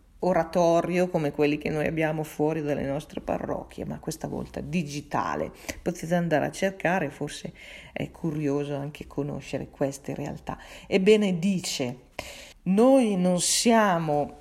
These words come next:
coloro che con la tecnologia possono controllare tutti gli uomini,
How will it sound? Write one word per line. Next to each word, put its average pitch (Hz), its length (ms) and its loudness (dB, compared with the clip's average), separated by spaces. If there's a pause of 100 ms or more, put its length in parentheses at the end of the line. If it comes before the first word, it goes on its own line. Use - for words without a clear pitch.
(120)
coloro 180 380 4
che 170 100 -4
con 185 160 0
la 175 120 4
tecnologia 180 580 0
possono 170 440 -4
controllare 175 1040 2
tutti - 460 -2
gli 180 200 0
uomini, 151 800 -2